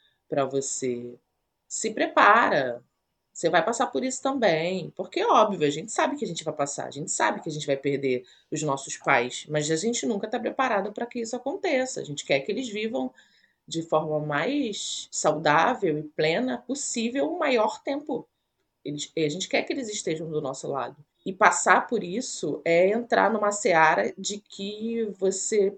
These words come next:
passa de pessoa cuidada a pessoa cuidadora. Você se vê num local onde você tem que abdicar de tempo,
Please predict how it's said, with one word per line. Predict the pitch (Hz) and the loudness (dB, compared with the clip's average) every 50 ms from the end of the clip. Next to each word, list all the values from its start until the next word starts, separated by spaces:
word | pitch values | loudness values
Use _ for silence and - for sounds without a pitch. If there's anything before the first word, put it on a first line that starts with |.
| - - | 2 6
passa | 175 160 160 165 - 180 | 6 8 8 6 4 0
de | 165 - 185 | -4 -6 -6
pessoa | - - 165 165 - - 165 170 175 175 | -4 -4 -4 -2 0 2 2 2 2 0
cuidada | - - 233 220 202 175 156 147 147 151 170 196 196 214 | 0 -2 -4 -2 0 2 4 6 6 4 2 2 0 -2
a | 220 | 0
pessoa | - 240 226 226 - 233 214 220 226 | 0 0 0 0 0 -2 0 0 -2
cuidadora. | 220 262 233 214 226 254 240 254 254 214 180 151 151 143 - - - _ _ | -2 -4 -2 0 0 0 2 2 2 2 2 2 0 0 -2 -4 -8 _ _
Você | - 151 147 - - 147 | -8 -8 -8 -6 -8 -10
se | - - 160 147 | -8 -8 -4 -2
vê | 151 147 | 0 0
num | 151 156 | 0 0
local | 156 156 156 156 - - 156 151 156 160 | 0 0 0 0 0 2 4 4 4 4
onde | 170 185 - | 2 0 -2
você | 185 180 180 - 190 | -2 -2 -2 -2 -2
tem | - - - 190 | -2 -2 -2 -2
que | - | -2
abdicar | 262 226 240 262 226 311 - - - 220 196 185 196 208 - - _ _ _ _ _ _ _ | -2 -2 -2 -4 -6 -8 -6 -2 2 4 4 4 4 2 -2 -6 _ _ _ _ _ _ _
de | 165 156 165 175 | -10 -8 -6 -6
tempo, | 175 - - 190 180 180 180 180 175 180 185 180 - 175 160 160 160 160 160 | -6 -2 0 0 2 2 2 0 0 0 -2 -2 -2 0 2 2 2 2 0